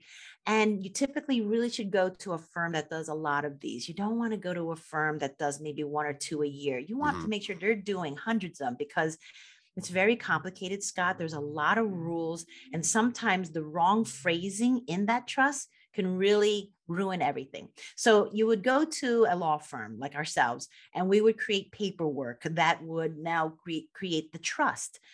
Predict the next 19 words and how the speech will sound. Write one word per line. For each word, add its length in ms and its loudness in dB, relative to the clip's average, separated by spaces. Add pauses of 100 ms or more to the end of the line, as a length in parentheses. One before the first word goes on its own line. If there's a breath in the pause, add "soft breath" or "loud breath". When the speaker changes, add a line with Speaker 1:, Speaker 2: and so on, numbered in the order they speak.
(360 soft breath)
Speaker 1:
And 220 2
in 340 2
that 220 0
trust, 540 0
we 120 -2
can 160 -2
say 260 -2
what's 240 -6
going 340 -6
in 160 0
it. 160 -4 (140)
It 140 -12
could 200 -10
be 340 -12
assets, 640 -6
it 80 -12
could 140 -10
be 100 -10
property. 840 -6